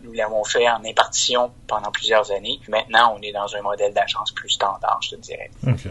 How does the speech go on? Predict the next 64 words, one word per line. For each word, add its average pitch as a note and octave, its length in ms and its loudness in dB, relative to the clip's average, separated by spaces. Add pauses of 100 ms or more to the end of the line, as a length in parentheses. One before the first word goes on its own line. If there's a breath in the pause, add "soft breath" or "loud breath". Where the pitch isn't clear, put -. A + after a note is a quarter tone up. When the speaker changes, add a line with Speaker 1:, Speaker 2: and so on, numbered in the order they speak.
Speaker 2:
ça - 180 -4
marche. F2+ 280 -4
Bon, G2+ 100 0
bah, F#2+ 140 0
comme A2 160 2
d'habitude, G#2+ 500 0
euh, F#2 320 0
maintenant, G2 240 2
vous G2+ 140 -4
commencez F#2+ 320 -2
à A2 40 2
être - 180 -6
un G#2 40 -2
peu G#2 140 2
habitués G#2+ 320 0
sur G2 240 -4
cette - 80 -10
saison F#2 260 -4
trois. G2+ 400 0
On G2 60 0
va F#2+ 100 4
commencer F#2+ 420 0
par F2+ 180 -2
parler F#2+ 360 2
un F2+ 140 0
peu F#2+ 100 -4
plus G#2+ 140 -4
d'une G2 160 0
trentaine F#2+ 340 -2
de F#2 100 -2
minutes G2 280 0
de, F2+ 180 -2
de F2 140 -4
ton F#2 180 -4
parcours, F#2 400 -4
de F2+ 140 -6
ce - 60 -12
que F#2 100 -6
t'as F2 180 -6
fait. G2 340 -4
Et G2+ 80 0
ensuite, - 280 -2
on G2+ 80 2
va F#2+ 100 0
revenir A2+ 420 4
sur, G2 240 -4
euh, F#2 200 -2
Exo, G#2 380 0
sur G2+ 180 -2
votre F2+ 240 -4
marketing F#2 540 -4
et F#2 40 -2
votre E2+ 320 -6
approche G2 380 -4
avant F2+ 160 -2
d'enchaîner F2 540 -2
avec, E2+ 360 -4
euh, F#2+ 180 0
le F2 120 -4
classique E2+ 500 -6
Fast - 300 -8
and E2+ 80 -6
Curious E2+ 240 -8
version E2 340 -10